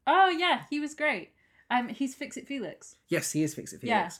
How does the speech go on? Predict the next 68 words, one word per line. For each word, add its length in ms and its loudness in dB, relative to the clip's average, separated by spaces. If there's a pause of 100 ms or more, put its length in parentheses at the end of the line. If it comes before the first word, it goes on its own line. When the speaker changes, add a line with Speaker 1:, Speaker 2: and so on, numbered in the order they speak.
(120)
Speaker 1:
yeah, 120 -2
yeah. 260 0 (220)
That 160 4
was 100 2
Speaker 2:
And 80 0
Speaker 1:
exciting. 560 -10 (180)
Uh, 80 -2
that's 260 0
all 160 -2
I 80 -2
know 180 -2
him 200 -2
from. 320 -6
That 180 -6
shows 340 -6
you 220 -8
the 100 -6
breadth 580 -4
of 140 -2
my, 440 -8
uh, 280 -6 (460)
Speaker 2:
But 140 -4
I, 260 4
I 160 4
was 160 2
very 140 2
Speaker 1:
knowledge. 60 -4
Speaker 2:
excited 360 -4
'cause 100 -14
when 140 -2
we 80 -2
saw 160 -4
it 80 -4
for 100 -10
the 60 -4
first 320 -8
time, 220 -8
I 140 -4
saw 120 -6
it 60 -4
with 120 -10
Blake 240 -8 (140)
Harrison 500 -4
as 140 -16
Ogie, 460 -12
and 80 -12
I 160 -6
am 160 -4
a 180 -8 (600)
big 200 2
fan 200 -4
of 80 -8
The 100 -8
Inbetweeners. 720 -6 (200)
Uh, 140 -8 (280)
I 20 -12
don't 160 -6
know 60 -6
how 180 -6
well 160 -6
it's 160 -10
aged, 400 -10
but 60 -16
I 80 -8
really 280 -6
liked 300 -10
Blake 220 -10
Harrison. 540 -10